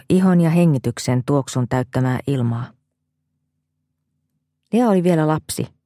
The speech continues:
Hänen ihossaan oli häivähdys maitoa, mutta Elisa oli jo siirtymässä muualle. Hän kypsyi. Kuultava iho pingottui kuin tuoreen hedelmän päälle.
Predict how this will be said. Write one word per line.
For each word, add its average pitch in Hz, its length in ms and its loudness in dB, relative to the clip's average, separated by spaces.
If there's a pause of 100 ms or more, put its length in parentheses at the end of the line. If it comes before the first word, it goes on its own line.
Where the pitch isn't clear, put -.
(480)
Hänen 175 220 4
ihossaan 170 460 2
oli 143 140 0
häivähdys 135 580 -2
maitoa, 143 540 -2 (640)
mutta - 340 0
Elisa 165 340 2
oli 151 120 2
jo 151 80 2
siirtymässä 151 600 0
muualle. 131 580 0 (420)
Hän 175 180 0
kypsyi. 135 520 -4 (600)
Kuultava 190 520 2
iho 185 220 2
pingottui 143 640 0
kuin 131 360 -2
tuoreen 170 420 2
hedelmän 123 460 0
päälle. 120 340 -4